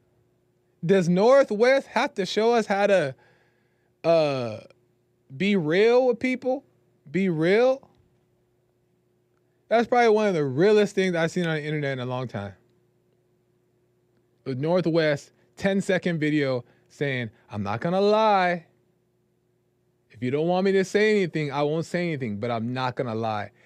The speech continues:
That's so real. I love that little girl for that. And Kanye taught her that. She got that from her father.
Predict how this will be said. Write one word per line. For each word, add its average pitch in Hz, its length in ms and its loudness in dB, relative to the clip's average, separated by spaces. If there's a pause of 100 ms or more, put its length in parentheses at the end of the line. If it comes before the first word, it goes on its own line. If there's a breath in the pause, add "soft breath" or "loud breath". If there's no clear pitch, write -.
(220 soft breath)
That's 247 240 2
so 262 280 2
real. 262 540 4 (3500)
I 185 80 0
love 202 280 4
that 185 140 4
little 175 200 2
girl 156 220 0
for 139 160 -4
that. 113 260 -8 (600)
And 143 140 -8
Kanye 180 420 0
taught 175 240 -2
her 156 100 -2
that. 123 240 -8 (2000)
She 165 200 -6
got 151 260 -2
that 156 160 -2
from 151 120 -6
her 131 100 -4
father. 113 440 -6